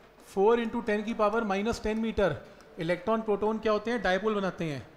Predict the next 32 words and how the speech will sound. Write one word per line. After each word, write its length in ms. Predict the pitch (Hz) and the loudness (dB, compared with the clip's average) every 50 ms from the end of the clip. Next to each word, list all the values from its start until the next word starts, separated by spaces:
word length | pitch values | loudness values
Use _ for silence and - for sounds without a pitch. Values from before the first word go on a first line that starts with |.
| - - - | -20 -14 -14
एक 120 | 170 - - | -14 -8 -4
positive 360 | 175 170 160 - 214 202 202 | -4 -4 -2 -4 -4 0 0
और 120 | 196 202 | 2 2
एक 200 | 226 269 - - - - - - - - - 151 | 2 0 -2 -4 -14 -20 -20 -20 -20 -16 -12 -10
negative। 380 | 139 135 147 - 175 170 165 - - - - - - - _ _ - 208 | -8 -8 -6 -6 -6 -6 -6 -10 -18 -20 -20 -20 -20 -20 _ _ -2 -2
तो 40 | |
आपको 180 | 190 180 202 220 | -2 0 0 -4
क्या 200 | 214 - 196 190 | -2 2 2 2
निकालना 380 | 202 220 214 214 214 214 214 220 | 2 2 2 2 2 4 4 0
है 60 | 220 | -2
इसमें? 300 | 214 - - 214 233 269 269 - - - - - - - - - | -2 -2 -2 -2 -2 -2 -4 -10 -20 -20 -20 -20 -20 -20 -8 -4
और 100 | 214 190 | -2 -2
electric 360 | 190 196 196 - 254 247 - | -2 -2 -4 -4 -8 -8 -8
field 280 | - - 220 220 220 233 | -6 -6 -6 -4 -4 -4
की 100 | 220 247 | -4 -2
value 240 | 214 190 185 190 196 | -2 -2 0 0 -2
भी 80 | 190 196 | -2 -2
पता 220 | 190 190 185 190 | -2 0 2 2
है 40 | 185 | 2
आपको, 240 | 180 180 - - 185 180 175 - - - - - - - - | 2 0 -2 -2 -2 -2 -2 -4 -10 -20 -20 -20 -20 -14 -6
three 200 | 190 190 220 233 240 | -4 -2 -2 -2 -2
into 180 | 226 220 233 220 - 214 | -4 -4 -6 -4 -2 0
ten 160 | 208 220 220 | 0 0 2
raise 160 | 220 208 - | 0 -2 -2
to 100 | - 214 - | -4 -2 0
power 200 | 202 202 214 208 202 | 0 2 2 0 -4
कितनी? 240 | 214 - - 233 254 294 269 220 - - - - - | -6 -6 -4 -2 -2 -2 -4 -8 -14 -18 -20 -12 -4
five। 280 | - 175 170 170 175 160 - - - - - - - - - - - | -2 0 0 0 -2 -6 -10 -18 -20 -20 -20 -20 -20 -20 -14 -6 -4
Angle 340 | 208 214 220 226 254 247 | -2 -2 2 2 2 4
आपको 220 | 233 226 233 247 226 | 2 2 2 0 0
पता 220 | 220 214 214 214 | 0 0 0 0
है, 160 | 202 202 202 | 0 0 -2